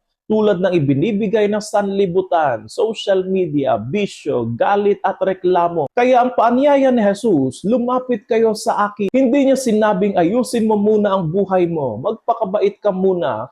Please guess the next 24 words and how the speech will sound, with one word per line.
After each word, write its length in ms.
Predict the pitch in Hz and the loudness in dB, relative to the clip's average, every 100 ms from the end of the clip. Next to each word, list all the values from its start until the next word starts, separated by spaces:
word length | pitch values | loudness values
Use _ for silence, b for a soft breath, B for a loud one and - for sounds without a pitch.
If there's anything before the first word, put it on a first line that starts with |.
| - | -2
kundi, 320 | 220 175 160 | 0 2 2
"Lumapit 640 | 208 202 240 240 - 220 | 2 0 0 -2 -4 -8
kayo 240 | - 208 202 | -2 0 0
sa 400 | - 202 185 - | -4 -4 -4 0
akin, 240 | 165 127 - | -2 -2 -6
sapagkat 560 | - 202 165 147 151 151 | -6 -2 -2 0 0 -2
siya 160 | 233 | -2
lang 240 | 226 214 202 | 2 2 2
ang 160 | 196 | 0
makapagbibigay 1200 | 196 196 190 170 123 220 214 214 185 180 156 147 | 0 0 0 -2 -2 -4 -4 -4 0 0 0 0
ng 240 | 175 175 - | -2 -4 -4
tunay 480 | 240 220 208 180 | -2 0 0 0
na 80 | 185 | -2
kaginhawaan." 960 | 190 190 185 190 202 190 190 185 185 175 | -2 -2 0 -2 0 0 0 0 -2 -2
Sinabi 640 | - 151 220 254 269 254 | 0 0 2 0 0 -2
pa 160 | 240 226 | 0 0
niya, 320 | 220 170 131 | 0 0 0
"Pasanin 560 | - 202 - 285 269 254 | -2 -2 0 0 2 2
ninyo 400 | 240 226 208 208 | 2 2 0 0
ang 40 | |
aking 320 | 214 220 226 208 | -4 -2 -4 -2
pamato." 720 | 214 196 202 202 - 180 139 | -2 0 0 0 -2 -2 -2
Ang 240 | 254 262 | -2 0
pamato 480 | 262 247 240 233 | 2 2 2 2